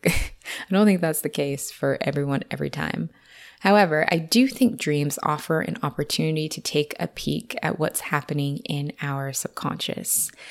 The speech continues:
And by writing them down, when I can recall them, I've felt a lot more in touch with myself and with my emotions. For a really long time,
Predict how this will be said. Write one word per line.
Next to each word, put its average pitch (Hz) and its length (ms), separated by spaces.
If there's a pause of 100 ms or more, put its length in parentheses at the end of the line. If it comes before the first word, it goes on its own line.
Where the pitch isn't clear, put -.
(320)
And 147 300
by 143 100
writing 202 320
them 190 120
down, 151 640
when 139 140
I 139 120
can 139 180
recall 220 360
them, 151 320
I've 151 140
felt - 300
a 233 60
lot 175 340
more 147 240
in 139 140
touch - 360
with - 160
myself 139 580
and 151 140
with 143 180
my 151 200 (100)
emotions. - 720 (800)
For 165 140
a 151 40
really 240 220
long 180 180
time, 160 420